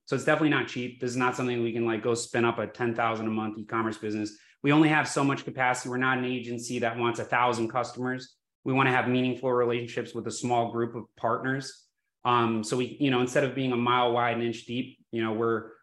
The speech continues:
really focused on growing what's in our portfolio. Um, and, uh, where they are when we start,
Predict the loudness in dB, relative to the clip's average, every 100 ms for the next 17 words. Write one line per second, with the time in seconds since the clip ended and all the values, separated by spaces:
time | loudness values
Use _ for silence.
0 | _ 2 4 4 4 2 2 -2 -2 0
1 | 2 2 2 0 0 0 0 -4 -6 -2
2 | 2 2 2 0 -12 _ _ _ _ 2
3 | 4 4 4 2 0 -2 -8 _ _ _
4 | _ -6 0 2 2 2 0 -4 -2 -2
5 | -6 -18 -16 -10 2 6 8 6 4 4
6 | 6 6 6 4 2 -2 0 4 6 6
7 | 2